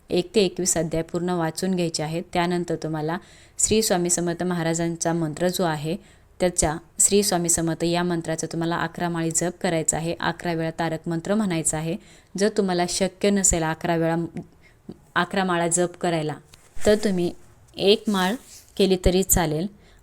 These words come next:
अकरा वेळा तुम्हाला तारक मंत्र म्हणायला जमत नसेल, शक्य नसेल, तर तुम्ही एक वेळा तारक मंत्र म्हणू शकतात, पण तेवढंच तुम्ही श्रद्धेने म्हणा,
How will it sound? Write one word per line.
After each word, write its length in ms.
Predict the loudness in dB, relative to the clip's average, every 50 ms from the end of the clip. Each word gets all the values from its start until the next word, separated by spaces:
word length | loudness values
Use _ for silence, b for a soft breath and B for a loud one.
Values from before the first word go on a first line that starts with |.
| b
अकरा 320 | 2 2 2 4 6 6 8
वेळा 200 | 8 8 6 4
तुम्हाला 260 | 4 2 0 0 2 4 4
तारक 280 | 4 4 4 2 0 0
मंत्र 260 | 0 0 0 0 0
म्हणायला 500 | 2 2 2 2 0 0 0 0 -2 -4 -6 -6 0 2 2
जमत 260 | 4 4 2 2 0 0
नसेल, 320 | 0 0 2 2 0 0
शक्य 360 | 0 0 -2 -2 -2 0 0 0
नसेल, 360 | 2 2 2 2 0 0 -2
तर 60 | -4
तुम्ही 220 | -4 -4 -4 -4 -4 0
एक 260 | 0 0 0 0 0
वेळा 180 | 0 0 0 -2 -2 -2
तारक 180 | -2 -2 -4 -4 -4
मंत्र 240 | -6 -6 -4 -4 -2
म्हणू 300 | 0 0 2 2 2 2
शकतात, 400 | 2 0 -2 -2 -4 -6 -8 -10 -10 B B B B B B B B 0
पण 140 | 2 2 2 2 0 -6 -14 -20 -12 0 4
तेवढंच 360 | 4 6 6 6 4 4 2
तुम्ही 180 | 0 0 0 0 0
श्रद्धेने 520 | 0 2 2 2 4 4 2 2 2 2
म्हणा, 420 | 2 2 2 2 2 0 0 -2